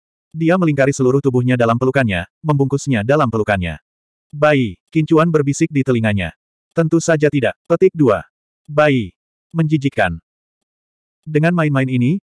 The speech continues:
jarak antara keduanya dengan cepat dipersingkat. Mereka bukan suami istri, tapi suami istri seumur hidup dan mati. Langkah terakhir masih membutuhkan waktu.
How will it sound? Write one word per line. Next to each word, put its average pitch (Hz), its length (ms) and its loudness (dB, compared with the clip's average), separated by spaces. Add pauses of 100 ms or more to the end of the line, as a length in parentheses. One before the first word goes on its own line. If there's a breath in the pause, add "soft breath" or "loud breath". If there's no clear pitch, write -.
jarak 147 320 2
antara 131 240 0
keduanya 123 320 0
dengan 120 240 0
cepat 135 320 -2
dipersingkat. 107 480 -4 (320)
Mereka 156 320 2
bukan 151 160 2
suami 139 320 0
istri, 139 400 -2 (160)
tapi 147 240 0
suami 135 240 0
istri 139 240 -2
seumur 135 320 0
hidup 147 240 0
dan 107 160 0
mati. 92 400 -4 (480)
Langkah 156 320 0
terakhir 151 320 0
masih 143 320 0
membutuhkan 131 560 0
waktu. 101 400 -2